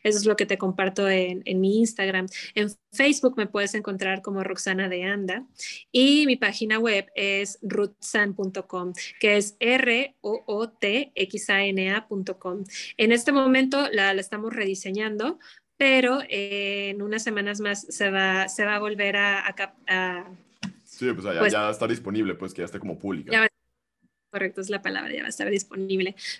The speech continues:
Speaker 1: Pero, pero sí, eh, mayormente donde estoy más activa haciendo historias, porque me encanta, com-, pues ya ves, ¿no? De que subir el jugo y la receta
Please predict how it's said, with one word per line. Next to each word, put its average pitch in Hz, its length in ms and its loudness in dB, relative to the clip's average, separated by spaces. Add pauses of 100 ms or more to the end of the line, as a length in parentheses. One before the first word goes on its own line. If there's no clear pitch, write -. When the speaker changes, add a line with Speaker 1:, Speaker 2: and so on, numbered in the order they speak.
Speaker 1:
Pero, 214 480 4
pero 233 160 4
sí, 339 220 4 (120)
eh, 208 520 -2
mayormente 269 760 0
donde 220 260 -10
estoy 214 180 -6
más 226 180 -2
activa 220 380 -2
haciendo 208 240 -4
historias, 214 580 2
porque 196 240 -8
me 190 100 0
encanta, 202 560 0 (400)
com-, 220 300 0
pues 208 180 2
ya 214 140 6
ves, 202 220 2
¿no? 214 160 0
De 254 140 4
que 220 80 -4
subir 247 240 4
el 294 100 2
jugo - 340 -6 (180)
y 226 120 2
la 214 100 0
receta 196 500 -8